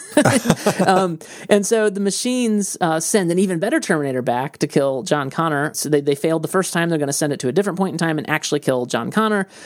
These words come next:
And before he becomes this, you know, great leader of the resistance, and instead they ensure that he will spend his life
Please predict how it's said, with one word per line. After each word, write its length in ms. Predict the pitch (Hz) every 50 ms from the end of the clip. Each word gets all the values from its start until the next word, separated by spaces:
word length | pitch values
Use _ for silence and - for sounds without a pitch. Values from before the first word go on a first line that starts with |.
| - - - - - -
And 140 | - 147 135
before 300 | 151 143 - 202 214 208
he 80 | 202 185
becomes 360 | 165 151 - 170 143 135 135
this, 200 | 135 127 - -
you 60 | 139
know, 240 | 127 127 123 123 120 123 120 - 95 -
great 260 | 151 160 165 - -
leader 380 | 160 190 196 160 139 139 147
of 220 | - - 147 131 139
the 80 | 135
resistance, 600 | 123 127 135 185 185 - - 139 170 - - - -
and 240 | 156 151 147 143 143
instead 540 | 139 143 - - 277 302 247 214 226 233 175
they 120 | 170 156
ensure 380 | 160 170 160 - - 160 151 151
that 120 | 165 160
he 140 | 151 196 208
will 340 | 156 185 233 190 143 139 165
spend 240 | - - 160 165 180
his 120 | 175 156
life 320 | 151 139 143 151 160 -